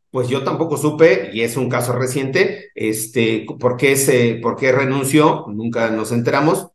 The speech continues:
Supimos, creo que estaba siendo investigado, ¿no? Como dice Federico, pero no fue una causa grave justificada. Se aceptó la renuncia, no se violentó la Constitución, no se transgredió el principio constitucional, y hay algunas compañeras y compañeros, eh, abogadas y abogados,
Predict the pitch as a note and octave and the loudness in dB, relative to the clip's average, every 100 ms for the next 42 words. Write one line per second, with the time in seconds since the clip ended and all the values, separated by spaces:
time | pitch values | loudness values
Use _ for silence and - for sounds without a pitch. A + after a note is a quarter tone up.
0 | _ - B2 C3 C#3 D3 D3 - A2 G#2+ | _ -12 -6 -2 0 0 -2 -4 -4 -4
1 | G#2 G#2 A2+ G#2+ A#2 A#2+ A#2+ A#2+ - G3 | -8 -6 -4 -2 -2 -2 0 0 2 4
2 | G3 G3 D#3 - D3 A#2+ B2 B2+ D#3+ G3 | 4 4 0 -2 -2 0 2 2 0 0
3 | G#3 - - - _ B2 A#2+ B2 C3 E3 | -4 -8 -10 -20 _ 4 4 6 6 6
4 | D3 - B2 B2 - G#2 - B2+ A#2+ C3+ | 4 2 0 0 -2 -6 -4 -2 2 2
5 | C#3 B2+ A2+ - - A#2+ G#3+ F#3 - - | 2 0 -6 -8 -8 0 2 2 0 -4
6 | - D#3 D3+ E3 A#3+ C4 B3 G3+ A3 C4 | 0 2 4 4 6 6 6 4 2 0
7 | D4 F#3+ A3 D#4 G3 D#3+ F3 F#3 E3+ C3 | 0 2 2 2 2 0 0 0 0 -2
8 | B2+ A#2+ B2 - C3 D#3+ D#3 E3 C#3 B2+ | -4 -8 -10 -6 -2 0 2 2 2 2
9 | B2 A#2+ A#2+ C#3 D3+ C3 - C3+ B2+ B2 | 2 2 0 0 -2 -4 -4 -4 -4 -6
10 | A2+ A2+ C#3 D3 - - B2+ D3 A#3 G#3 | -6 -2 -2 -2 -8 -12 2 4 6 6
11 | F#3+ G3+ G3 - A#2+ A2+ B2+ D#3+ F#3 F3+ | 6 4 2 -2 -4 -2 0 2 2 0
12 | D3+ D3 D3 D3 A2 - A#2 G#2+ G#2 G#2 | -2 0 2 4 2 0 -6 -6 -6 -6
13 | G#2+ A#2+ C3 C3 C3 B2 A#2+ A#2 D3 | -2 0 2 2 2 2 2 2 0